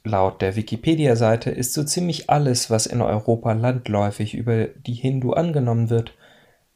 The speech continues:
Klischee. Ich werde also, soweit ich kann, wie in den letzten Podcasts, eine kurze Zusammenfassung des Glaubens geben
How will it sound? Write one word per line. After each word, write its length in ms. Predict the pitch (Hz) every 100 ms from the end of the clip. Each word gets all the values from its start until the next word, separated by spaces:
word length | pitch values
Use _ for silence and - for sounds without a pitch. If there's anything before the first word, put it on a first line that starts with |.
| _
Klischee. 540 | - 208 - - - - _ _ _ _ _ _ _ _ _ _ _ _ _ _ _ _ _ _ _ _ _ _ _ -
Ich 180 | 143 147
werde 240 | 180 196
also, 240 | 165 156
soweit 400 | 151 143 117 107
ich 220 | 104 - -
kann, 460 | - 104 135 147
wie 240 | - 117 135
in 80 | 120
den 120 | 113
letzten 440 | 110 - - 117
Podcasts, 720 | 113 127 - 139 147 - -
eine 180 | 131 127
kurze 400 | - 139 135 170
Zusammenfassung 840 | - 131 123 123 117 - 104 104 101
des 240 | 95 -
Glaubens 540 | 101 92 95 107 98 -
geben 360 | 110 135 147